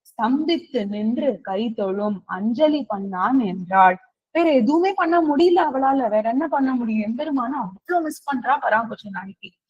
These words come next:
"மகளே பதறாதே, எம்பெருமான், ஆஹ், எம்பெரு-, எம்பெருமான் பிரணய-, பிரணயினிகளுக்கு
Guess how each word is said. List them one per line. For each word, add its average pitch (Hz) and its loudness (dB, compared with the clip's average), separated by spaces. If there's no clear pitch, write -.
"மகளே 226 4
பதறாதே, 240 6
எம்பெருமான், 269 0
ஆஹ், 185 2
எம்பெரு-, 302 0
எம்பெருமான் 277 0
பிரணய-, 294 -2
பிரணயினிகளுக்கு 262 0